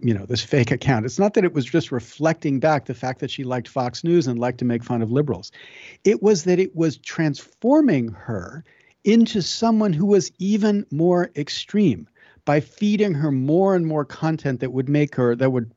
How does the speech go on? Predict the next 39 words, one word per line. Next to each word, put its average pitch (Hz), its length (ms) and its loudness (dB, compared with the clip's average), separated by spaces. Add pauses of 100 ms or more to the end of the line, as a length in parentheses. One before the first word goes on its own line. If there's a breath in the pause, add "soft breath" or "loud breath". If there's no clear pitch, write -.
(240)
drive 135 280 2
her 135 100 -2
down 156 240 0
the 175 100 0
rabbit 120 260 0
hole 113 220 -6
into 120 320 -4
the 110 140 -4
extreme, 107 520 -4
extreme 110 480 -4
position. 98 460 -6
The 151 60 -4
same 220 180 4
thing 214 160 4
with, 147 180 4 (360 loud breath)
you 214 60 -2
know, 135 100 2
the 135 80 -2
stories 156 340 0
about, 123 340 -2 (380 loud breath)
uh, 131 180 -2
teens, 135 600 -4
um, 120 400 -4
on, 127 240 -2
on 135 100 0
Instagram 135 680 2
and 104 140 -6
the 113 80 -2
body 123 320 0
dysphoria, 123 640 0
which, 110 240 -8
um, 143 400 -10
you 151 80 -4
know, 101 140 -6
unf-, 117 340 -10 (280)
unfortunately 117 600 0
many 123 220 6
young 120 180 4
teens, 117 400 -2